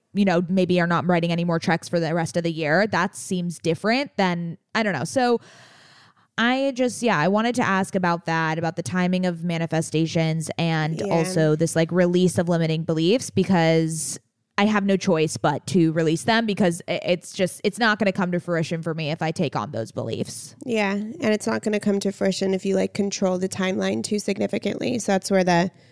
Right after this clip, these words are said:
Speaker 2: the faith and the trust really come in. And the, like,
Speaker 1: Mm-hmm.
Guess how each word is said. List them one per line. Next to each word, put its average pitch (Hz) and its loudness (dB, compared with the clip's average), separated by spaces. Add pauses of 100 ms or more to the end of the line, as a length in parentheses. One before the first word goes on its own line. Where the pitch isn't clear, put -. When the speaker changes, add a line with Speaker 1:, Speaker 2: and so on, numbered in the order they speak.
(140)
Speaker 2:
the 202 0
faith 185 0
and 185 0
the 175 0
trust - -4
really 190 0
come 196 -4
in. 208 -4
And 214 0
the, 262 2
like, 233 2
Speaker 1:
Mm-hmm. 170 -10